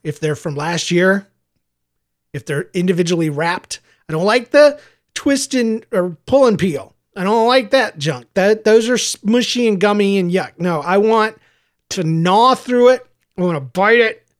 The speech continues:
I wanna rip that thing off. Um,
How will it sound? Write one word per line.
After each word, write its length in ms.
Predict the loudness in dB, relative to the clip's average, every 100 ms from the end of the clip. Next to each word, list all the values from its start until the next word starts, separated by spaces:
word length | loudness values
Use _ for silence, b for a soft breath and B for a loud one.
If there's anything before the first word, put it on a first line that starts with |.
| _ _ _
I 60 | -8
wanna 240 | -4 -4
rip 400 | -2 2 2 2
that 200 | -2 0
thing 200 | 0 2
off. 360 | 2 0 -4 -10 _ _ _ _ _ _ -8
Um, 540 | -6 -6 -6 -10